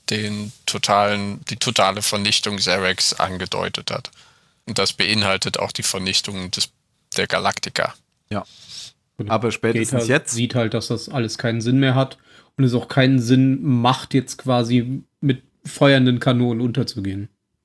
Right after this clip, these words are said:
Speaker 2: Genau, und spätestens jetzt, und, äh, vorher hat er es vermutet schon, denke ich, ähm, erkennt Zarek, dass Gator doch nicht der Mann ist,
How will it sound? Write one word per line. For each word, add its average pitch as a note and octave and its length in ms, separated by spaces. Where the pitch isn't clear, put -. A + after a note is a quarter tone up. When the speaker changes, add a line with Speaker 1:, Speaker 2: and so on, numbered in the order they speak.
Speaker 2:
Genau, G#2+ 220
und G2+ 120
spätestens A2+ 500
jetzt, B2 300
und, A2 420
äh, G#2+ 400
vorher A2+ 380
hat A2 140
er A2+ 60
es G2+ 80
vermutet G#2+ 920
schon, D3 320
denke C3+ 320
ich, B2 300
ähm, A2+ 240
erkennt A2 400
Zarek, G#2+ 420
dass - 420
Gator G#2+ 280
doch G#2+ 220
nicht G#2 220
der G2 100
Mann G2 220
ist, - 420